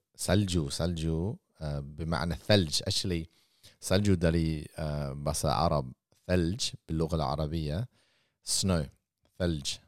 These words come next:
So, dalam bahasa Indonesia salju, tapi kita orang kata, uh,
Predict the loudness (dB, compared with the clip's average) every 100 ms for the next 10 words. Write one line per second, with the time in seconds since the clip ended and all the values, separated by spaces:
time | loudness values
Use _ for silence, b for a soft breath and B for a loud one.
0 | _ -10 -4 -2 -2 -8 -20 -8 -4 -2
1 | 0 0 -2 -4 -4 -2 -2 -2 2 2
2 | 2 -2 -4 -8 -6 -6 -2 -2 0 -2
3 | -2 -2 -2 B B B B B -4 0
4 | 0 0